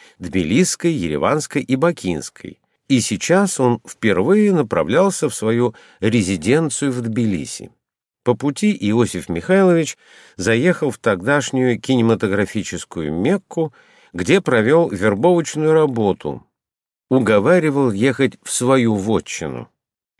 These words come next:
Не у всех эвакуированных киношников дела в Алма-Ате складывались гладко.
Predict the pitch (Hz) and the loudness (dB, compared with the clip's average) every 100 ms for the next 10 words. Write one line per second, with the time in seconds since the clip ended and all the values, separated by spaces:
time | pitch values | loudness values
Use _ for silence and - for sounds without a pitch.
0 | _ 143 156 147 120 - 190 127 - 131 | _ 4 6 4 2 2 2 2 0 2
1 | 131 - 135 123 107 101 98 92 - 110 | 2 2 4 4 4 4 4 2 0 2
2 | 123 165 - 139 110 104 85 101 104 113 | 4 2 2 0 0 -2 0 0 2 2
3 | 82 92 92 90 80 135 127 - 98 95 | 2 2 4 2 0 -2 -4 -2 -2 0
4 | 101 113 113 110 135 110 - - 58 | -2 -2 -2 -2 0 0 -2 -10 -12